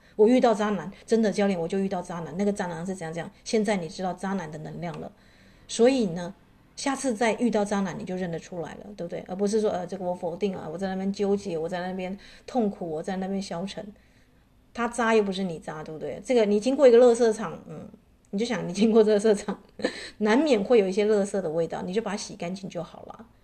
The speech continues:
有什么样的力量比行星力量更大？月亮都可以影响地球潮汐了，而你居然信誓旦旦的说，那个我的初恋，<laughs> 我的前男友，他都对我怎样怎样，所以我现在身体的，真的，成熟点好吗？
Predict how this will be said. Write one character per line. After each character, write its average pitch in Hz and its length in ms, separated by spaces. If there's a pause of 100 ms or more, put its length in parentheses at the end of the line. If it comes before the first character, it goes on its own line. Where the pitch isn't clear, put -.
(180)
有 214 200
什 226 220
么 196 120
样 214 120
的 190 100
力 185 140
量 175 180
比 165 80
行 165 160
星 175 180
力 - 20
量 175 180
更 160 200
大？ - 220 (100)
月 214 180
亮 202 200
都 196 100
可 202 100
以 170 80
影 175 100
响 175 160
地 180 140
球 196 160
潮 - 180
汐 180 240
了， 160 80 (200)
而 208 80
你 214 120
居 214 140
然 196 100
信 202 180
誓 202 160
旦 196 160
旦 190 120
的 175 100
说， 196 220
那 214 160
个 202 160 (140)
我 226 100
的 220 100
初 269 280
恋， 262 180 (180)
<laughs> 440 200
我 233 80
的 226 80
前 226 240
男 226 180
友， 247 160 (180)
他 277 120
都 262 160
对 269 120
我 214 140
怎 208 100
样 226 100
怎 220 60
样， 220 140
所 220 120
以 240 60
我 220 140
现 220 160
在 214 120
身 208 140
体 196 160
的， 147 140
真 - 140
的， - 60 (1120)
成 202 160
熟 220 160
点 208 160
好 190 140
吗？ - 200